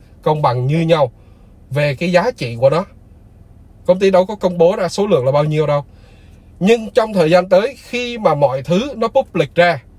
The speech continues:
có nghĩa là gì? Khi mà công ty lên thị trường á, thì bắt buộc sao ra công chúng á, thì họ phải công bố đầy đủ hết mọi thứ. Còn trong lúc này là chiến lược của họ mới bắt đầu, mới có năm,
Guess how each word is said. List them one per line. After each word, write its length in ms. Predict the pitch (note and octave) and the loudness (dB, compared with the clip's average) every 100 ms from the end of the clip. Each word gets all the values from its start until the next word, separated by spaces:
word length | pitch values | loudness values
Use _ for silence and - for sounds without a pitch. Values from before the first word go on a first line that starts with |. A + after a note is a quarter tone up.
| - | 0
có 120 | - | 0
nghĩa 220 | B3 F3+ | 0 -2
là 120 | G3 D3+ | -2 -2
gì? 240 | D3 B2 - _ | -6 -8 -12 _
Khi 280 | - C4 B3+ | -10 -6 -2
mà 120 | B3 | -2
công 280 | - G#3 G#3+ | -2 -8 -10
ty 220 | - G#3+ | -6 -4
lên 300 | G3+ G#3 G#3+ G3 | 0 0 -2 -6
thị 180 | D3+ C#3 | -6 -4
trường 280 | F3 E3+ D3+ | 0 0 2
á, 80 | F#3 - - - - - | -2 -2 -20 -20 -20 -6
thì 140 | F3 | -4
bắt 240 | E3+ C#4 G3+ | 0 -2 2
buộc 200 | F3 - | 0 4
sao 200 | F3+ E3+ | 2 4
ra 180 | F3+ F#3 | 2 0
công 240 | G3 F#3+ | -4 -2
chúng 200 | F#3 B3+ | -2 0
á, 60 | - - | -2 -2
thì 180 | E3 D#3 | -4 -2
họ 260 | C#3+ - A#2+ | -2 -2 -2
phải 180 | F#3 | -4
công 260 | F#3+ F#3 F3 | -2 -4 -2
bố 180 | F3+ B3 | -2 0
đầy 180 | E3 C3+ | -2 -2
đủ 140 | B2 | -4
hết 200 | G#3 E3+ | -6 -6
mọi 140 | A#2+ | -6
thứ. 160 | C3+ F3 - - - - - | -6 -8 -10 -20 -20 -20 -4
Còn 220 | G#3 G#3 | -2 0
trong 200 | G3+ A#3 | 0 0
lúc 200 | A#3+ D4 | 0 0
này 200 | G#3 E3+ | 4 4
là 100 | E3 | 2
chiến 240 | D#3+ A#3 D4 | -4 -6 -4
lược 240 | B3 F3+ | -2 0
của 100 | G3 | 0
họ 160 | F#3 D3+ | 0 2
mới 220 | F3+ C#4 | 2 2
bắt 140 | C#4 | 0
đầu, 160 | G3 E3 | 0 0
mới 160 | F3 A#3 | 0 -2
có 160 | C4 | -2
năm, 280 | F#3 F3 | 0 -2